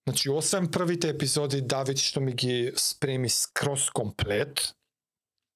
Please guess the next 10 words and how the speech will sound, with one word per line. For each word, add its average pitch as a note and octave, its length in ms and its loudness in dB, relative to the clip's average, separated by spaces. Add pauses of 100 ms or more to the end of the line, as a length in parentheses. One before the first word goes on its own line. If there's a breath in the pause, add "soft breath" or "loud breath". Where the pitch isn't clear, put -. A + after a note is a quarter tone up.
(1080 loud breath)
после D3+ 400 0
тие D3+ 520 0 (480)
се A#3 880 2
во A3+ 180 2
врска F#3+ 400 2
со - 240 0
ова D#3 240 2
ја C#3+ 300 2
правев C3+ 380 -2
сам. A2 400 0